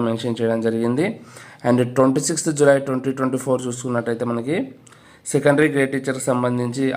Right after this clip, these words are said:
all డిస్ట్రిక్ట్స్ సంబంధించి దానికి సంబంధించిన మీడియం ఇక్కడ ఇవ్వడం జరిగింది, వాళ్ళు కండక్ట్ చేస్తున్నారు. And ట్వంటీ సిక్స్త్ జూలై వచ్చేసి మనకి ఫిజికల్ ఎడ్యుకేషన్ టీచర్, దానికి సంబంధించిన మీడియం తెలుగు and డిస్ట్రిక్ట్స్ ఇక్కడ ఇవ్వడం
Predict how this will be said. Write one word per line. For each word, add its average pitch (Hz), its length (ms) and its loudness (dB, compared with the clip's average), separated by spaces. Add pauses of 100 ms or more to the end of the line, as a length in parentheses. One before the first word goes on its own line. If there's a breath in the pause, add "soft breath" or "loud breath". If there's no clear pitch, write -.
all 127 260 4
డిస్ట్రిక్ట్స్ 131 380 -8
సంబంధించి 120 560 -4
దానికి 117 220 -4
సంబంధించిన 117 420 -4 (100)
మీడియం 113 280 -2
ఇక్కడ 113 200 -6
ఇవ్వడం 113 300 -4
జరిగింది, 117 360 -2 (480)
వాళ్ళు 117 220 0
కండక్ట్ 113 320 -2
చేస్తున్నారు. 120 480 0 (680 loud breath)
And 123 180 2
ట్వంటీ 135 260 6
సిక్స్త్ 156 280 -2
జూలై 147 280 8
వచ్చేసి 135 360 -4
మనకి 135 240 0 (680 loud breath)
ఫిజికల్ 151 380 4
ఎడ్యుకేషన్ 147 500 2
టీచర్, 147 340 0 (100)
దానికి 139 220 -2
సంబంధించిన 135 540 2 (260)
మీడియం 131 300 4 (100)
తెలుగు 127 240 -2 (120)
and 139 160 4
డిస్ట్రిక్ట్స్ 131 360 -4
ఇక్కడ 123 140 2 (400)
ఇవ్వడం 117 260 0